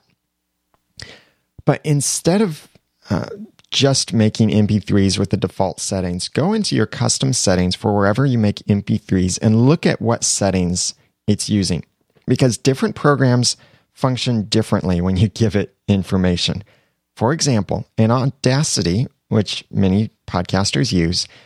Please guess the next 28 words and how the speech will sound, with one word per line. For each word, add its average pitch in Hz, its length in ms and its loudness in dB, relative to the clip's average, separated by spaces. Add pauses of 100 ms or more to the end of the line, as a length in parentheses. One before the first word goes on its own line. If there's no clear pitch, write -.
(260)
if 110 140 0
you 151 140 -2
tell 127 320 0
it, - 180 -2
"Make 110 300 2
an 151 100 4
M 139 140 2
P 127 140 -2
three 104 240 -2
file 92 380 -2
at 95 100 -4
a 101 80 -2
hundred 110 320 0
and 120 80 -2
twenty-eight 104 420 0
kilobits 98 440 0
per 120 120 0
second," 87 440 -4 (640)
it 131 220 2
does 175 340 0
that, 85 380 -4 (640)
regardless 139 760 2
of 92 120 -4
whether 98 260 2
you 107 140 0
give 95 260 2
it - 140 -4
mono 101 640 2